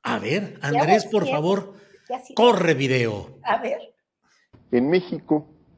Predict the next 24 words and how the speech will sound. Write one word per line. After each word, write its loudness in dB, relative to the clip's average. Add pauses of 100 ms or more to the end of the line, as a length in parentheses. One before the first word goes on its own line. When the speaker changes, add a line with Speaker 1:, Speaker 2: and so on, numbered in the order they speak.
(640)
Speaker 3:
la 2
vida 2
se -4
nos -2
hace 0
cada 2
día -2
más 0
difícil. -10 (1080)
El 2
pri -2 (300)
ha 4
convertido 0
a -2
nuestro -4
país -2 (380)
en 4
una 0
fábrica 2
de 4
pobres 0 (300)
y 2
de 4
problemas. -4